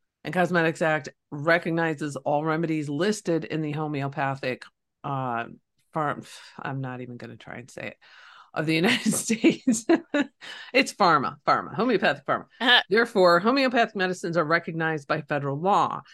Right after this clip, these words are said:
Speaker 1: because this was put in, <clears throat> excuse me, decades ago, actually by a former, uh, senator, to ensure that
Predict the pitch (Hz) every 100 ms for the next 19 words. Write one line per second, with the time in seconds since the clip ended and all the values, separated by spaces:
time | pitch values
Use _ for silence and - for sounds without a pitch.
0 | - 214 233 214 320 392 349 - 285 262
1 | 214 - _ _ _ 359 - 370 320 220
2 | 226 220 208 170 208 208 190 165 170 156
3 | 151 160 _ _ _ _ _ _ _ _
4 | 175 170 - 170 156 147 151 - 147 139
5 | - 165 151 131 95 143 135 123 - 208
6 | 233 143 123 127 - - - _ _ -
7 | - 220 208 220 - 294 320 196 175 175
8 | _ _ _ - 156 208 185 156